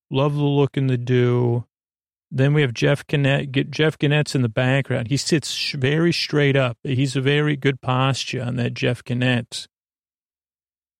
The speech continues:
Uh, he has to, I'm watching him right now. He has the best posture I've ever seen. Uh, so, and then, uh,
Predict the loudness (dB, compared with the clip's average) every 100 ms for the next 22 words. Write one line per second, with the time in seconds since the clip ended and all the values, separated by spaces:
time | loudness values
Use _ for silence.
0 | -10 -4 -2 0 2 2 0 -2 0 2
1 | 2 2 0 0 0 2 2 0 0 0
2 | 0 2 0 2 0 0 -2 -2 -2 0
3 | 0 0 0 2 2 -2 -6 -4 -2 -2
4 | -4 -8 _ _ _ _ _ _ _ _
5 | _ _ _ _ _ -4 0 0 0 0
6 | -2 0 2 4 4 4 4 4 4 2
7 | 2 2 0